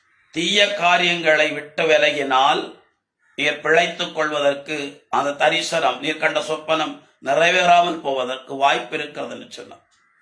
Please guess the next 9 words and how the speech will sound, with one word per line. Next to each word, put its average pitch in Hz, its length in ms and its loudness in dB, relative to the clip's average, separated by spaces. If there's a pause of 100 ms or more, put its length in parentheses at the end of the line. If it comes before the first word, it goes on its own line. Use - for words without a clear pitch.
(1300)
ஒரு 175 380 2
வருஷ 196 480 2
காலம், 135 600 0 (1300)
ஒரு 147 320 -4
வருஷ 156 500 0
காலம் - 480 -10 (1400)
நேபுகாத் 175 840 0 (1500)
அந்த 143 360 4
தரிசனம் 185 800 0